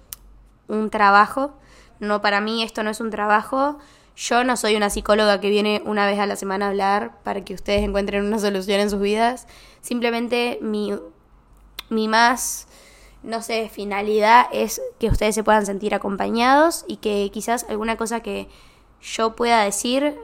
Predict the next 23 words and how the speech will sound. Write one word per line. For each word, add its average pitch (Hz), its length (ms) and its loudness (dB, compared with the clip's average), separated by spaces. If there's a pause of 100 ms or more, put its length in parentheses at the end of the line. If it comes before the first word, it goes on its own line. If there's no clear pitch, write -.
los 202 500 -2
haga 220 300 4
sentir 214 560 -6
como 196 840 0
que 220 140 -2
no 220 100 -2
están 220 320 0
solos. 247 600 2 (500)
Es 226 320 -6
lo 214 300 4
único 294 680 4
y 220 100 -2
es 196 80 -2
mi 214 120 -2
única 214 260 -4
finalidad. 190 640 2
Entonces, 226 320 -2
como 202 260 -8
que - 220 -6 (320)
de 208 140 0
verdad 208 260 0
que 262 140 -8
quiero, 233 400 0